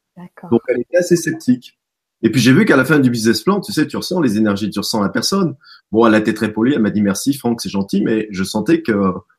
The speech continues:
Speaker 2: mentalement, elle, elle adhérait pas au processus. Et puis, il y a, il y a trois semaines, elle m'en-, elle m'envoie un, un petit message, elle me dit : « Écoute, c'est un truc de dingue. »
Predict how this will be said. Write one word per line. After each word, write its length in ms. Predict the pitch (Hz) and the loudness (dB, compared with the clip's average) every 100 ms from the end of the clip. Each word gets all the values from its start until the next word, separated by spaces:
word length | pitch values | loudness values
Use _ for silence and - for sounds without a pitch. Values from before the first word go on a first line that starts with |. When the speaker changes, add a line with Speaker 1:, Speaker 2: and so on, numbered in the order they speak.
| - | -4
Speaker 2:
mentalement, 440 | 107 104 117 175 | 0 2 4 4
elle, 60 | 151 - 101 101 | 2 -2 -2 -2
elle 80 | 113 | 0
adhérait 340 | 101 98 101 101 | 0 2 0 2
pas 80 | |
au 60 | - | 0
processus. 680 | 160 - 127 - 104 98 _ _ _ _ _ _ | 0 0 0 -2 -4 -6 _ _ _ _ _ _
Et 60 | 113 | 0
puis, 120 | - | 2
il 60 | 180 | 4
y 40 | |
a, 100 | 139 120 110 | 4 4 0
il 80 | |
y 20 | 110 | 0
a 80 | |
trois 180 | 104 - | -2 -6
semaines, 280 | - 175 208 | -6 -4 0
elle 80 | 123 | 0
m'en-, 240 | 110 104 104 | 0 -2 -4
elle 80 | 104 | -2
m'envoie 320 | 104 135 131 | -2 -2 0
un, 220 | 101 92 - - | 0 -2 -6 -6
un 120 | 98 | -4
petit 160 | 98 127 | -2 2
message, 420 | 113 - 175 180 | 2 2 0 2
elle 80 | 107 | 2
me 100 | 107 | 4
dit : « 100 | 120 | 4
Écoute, 280 | - 156 160 - - _ - | 2 -2 -8 -12 -20 _ -4
c'est 80 | 98 | -2
un 80 | |
truc 220 | 95 151 110 | 0 0 0
de 100 | 101 | 0
dingue. » 340 | 117 180 190 | 0 0 -4